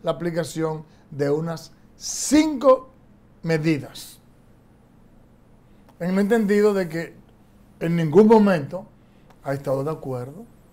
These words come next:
con esa decisión. Bueno, pues miren lo que sale en el día de hoy. Me lo mandó Leo Oviedo. Esta es una información del periódico El Diario Libre.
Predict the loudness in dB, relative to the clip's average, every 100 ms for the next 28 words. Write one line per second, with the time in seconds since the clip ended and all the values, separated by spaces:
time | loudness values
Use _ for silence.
0 | -20 -20 -20 -20 -14 -10 -8 -6 -8 -10
1 | -14 -16 -16 -20 -20 -20 -14 -10 -8 -8
2 | -6 -4 -2 -2 -4 -6 -6 -4 -4 -6
3 | -12 -20 -20 _ -14 -10 -8 -6 -4 -4
4 | -6 -10 -14 -20 -20 -20 -20 -12 -6 -4
5 | -4 -4 0 2 2 2 2 0 -2 -12
6 | -16 -20 _ _ -20 -20 -20 -20 -20 -20
7 | -20 -20 -20 -20 -20 -2 0 4 2 2
8 | -2 -2 -2 -2 0 2 2 4 2 0
9 | 0 2 0 -2 -2 -2 -12 -8 -6 0
10 | 0 0 -4 -10 -14